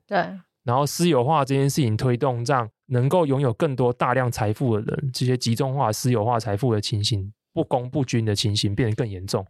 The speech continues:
Speaker 1: 嗯。
Speaker 2: 所以这些情况才引发非常多的思想跟潮流嘛，像马克思也是那个时候出来的。所以其实有时候是这样，我觉得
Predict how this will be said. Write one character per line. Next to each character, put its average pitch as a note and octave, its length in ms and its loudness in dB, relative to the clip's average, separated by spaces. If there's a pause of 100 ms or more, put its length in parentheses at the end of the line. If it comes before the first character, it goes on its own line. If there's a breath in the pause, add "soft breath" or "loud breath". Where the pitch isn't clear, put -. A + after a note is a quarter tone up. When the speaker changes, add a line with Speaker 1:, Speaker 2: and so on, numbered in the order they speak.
Speaker 1:
嗯。 F#3+ 220 -4 (420)
Speaker 2:
所 E3 120 -2
以 - 20 2
这 G3+ 120 -2
些 F3 120 4
情 C3 160 0
况 D#3+ 160 2
才 A2+ 240 2 (260)
引 C3+ 140 2
发 D3+ 200 4
非 D3 100 2
常 A#2+ 160 2
多 A#2 200 4
的 A2 40 2
思 B2+ 420 2
想 F#2+ 280 0
跟 G#2+ 180 2
潮 F#2 220 0
流 F#2 180 -2
嘛， C3+ 220 0 (160)
像 C#3 180 0
马 A#2 140 2
克 E3 160 2
思 C#3+ 100 -2
也 A#2+ 60 2
是 B2 100 0
那 C3+ 80 2
个 A#2+ 80 2
时 G#2 100 -6
候 A2+ 120 2
出 G#2 220 -2
来 - 180 -4
的。 D#3 120 0
所 F3 140 0
以 F3+ 40 2
其 F3 60 -2
实 F#3+ 40 0
有 D#3 100 2
时 D3 80 0
候 D3+ 60 0
是 C#3 80 -6
这 C#3 60 2
样， B2+ 100 -2 (640 soft breath)
我 - 80 2
觉 A3 160 2
得 - 40 -4